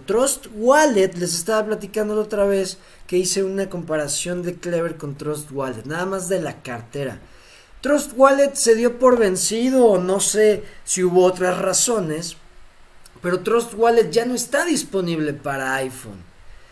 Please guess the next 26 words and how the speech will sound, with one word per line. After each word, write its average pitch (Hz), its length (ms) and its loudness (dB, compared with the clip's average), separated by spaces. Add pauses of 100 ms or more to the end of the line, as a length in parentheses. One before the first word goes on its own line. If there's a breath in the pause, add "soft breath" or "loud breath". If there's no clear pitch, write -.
(420 loud breath)
Trust 254 340 4
Wallet 226 360 6
empezó 185 440 0
igual, 208 520 0
quitó 180 380 -2
su 170 120 -2
explorador 151 720 -2
en 175 160 -2
iPhone, 196 420 -6
ya 160 120 -4
no 165 120 -6
podías 170 640 -4
usar 143 280 -6
la 147 200 -8
cartera, 156 640 -4 (840 soft breath)
tenías 147 500 -2
que 143 160 -12
conectarte 147 760 -8
y 139 140 -6
era 123 160 -8
un 127 160 -10
desmadre, 120 800 -8
estaba 120 320 -10
muy 131 340 -8
chafa 117 480 -10
ese, 113 340 -12